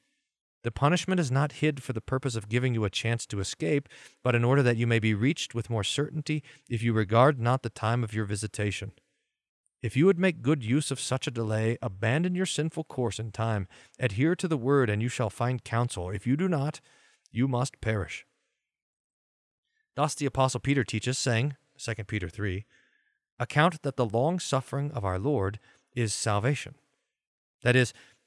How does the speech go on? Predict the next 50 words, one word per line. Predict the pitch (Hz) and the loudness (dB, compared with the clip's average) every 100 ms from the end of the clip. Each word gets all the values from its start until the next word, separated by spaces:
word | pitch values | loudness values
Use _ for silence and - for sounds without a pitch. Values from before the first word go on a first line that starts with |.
| - | -6
consider | 135 120 - 185 190 | -4 -2 0 0 2
it | 208 - - | -2 -4 -8
to | |
be | 127 131 | -4 -2
your | 160 139 151 | -2 -2 -2
salvation | - 113 104 170 - 113 123 | 0 0 2 0 0 -4 -4
and | 127 110 | -4 -4
for | - 139 | -4 -4
your | 123 117 | -2 -2
good | 104 143 196 117 123 | -4 0 2 2 -2
that | 123 | -6
you | 127 | -4
may | 120 113 | -2 -2
not | 113 139 | -2 -4
be | 113 | -6
condemned. | - 104 127 101 - - _ _ _ _ _ _ _ | -6 -6 -4 -6 -10 -20 _ _ _ _ _ _ _
For | 147 139 | 2 2
if | - | 2
God | 139 185 | 2 2
would | 202 180 - | 0 -6 -6
punish | 147 113 - | -4 -2 -4
us | 127 | -4
as | 165 | -6
soon | - 160 160 | -4 -2 -2
as | 151 | -2
we | 139 | 0
have | 139 - | -2 -2
sinned, | - 110 110 120 | -4 -2 -2 -2
none | 123 135 185 | 2 4 4
of | 104 | 2
us, | 101 | -2
as | 101 | -4
we | 101 | -2
have | 101 - | -2 -2
said, | 113 147 | -4 -4
would | 147 - | -8 -10
come | - 131 | -6 -4
to | 156 | -2
seven | - 131 156 | 0 2 2
years | 151 151 | 2 0
old. | 151 - 135 - _ _ _ _ _ _ - | -2 -6 -8 -16 _ _ _ _ _ _ -4
But | 104 | 0
he | |
does | 143 147 | 2 2
not | 156 147 | 2 0
do | 139 139 | -2 -4
so. | - - - _ _ _ _ _ _ | -4 -12 -16 _ _ _ _ _ _
He | - 160 | 0 2
is | 131 | 2
long-suffering, | 113 139 160 - 120 - - | 2 2 2 -2 -4 -6 -16